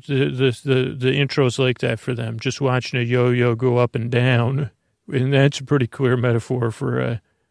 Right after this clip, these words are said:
spinning it, spinning its wheels, too. And walking the dog. I've done, I think I did all those things in this intro. Round the world. Oh, boy, did I go round, meandering around my world.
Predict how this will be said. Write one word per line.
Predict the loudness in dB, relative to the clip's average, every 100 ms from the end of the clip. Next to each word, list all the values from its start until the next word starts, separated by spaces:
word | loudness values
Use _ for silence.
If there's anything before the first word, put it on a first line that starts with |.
| _ _ _ _
spinning | -16 -4 0 2 2
it, | 2
spinning | 0 2 4 4
its | 2
wheels, | 4 6 6 4 -2 -2
too. | 2 4 4 -2 -8 _ _ _ _ _ _ _ -6
And | -2 0 0
walking | 2 2 2 0
the | -2
dog. | 0 0 2 0 0
I've | -2
done, | 0 0
I | 2 0
think | 0 0
I |
did | 2 4
all | 4 6
those | 4 2 0
things | -4 -4
in | -6
this | -4 -2
intro. | -4 -2 -4
Round | 0 2 2 2
the |
world. | 2 4 4 2 0
Oh, | -2 0 0
boy, | 2 4 4 2
did | 0 0
I | 0
go | 2 0
round, | 2 2 0 -2 -2 -2
meandering | 0 0 0 2 0 0
around | -2 -2 -2 -2
my | -2 0
world. | 0 -2 -4 -6 -6 -8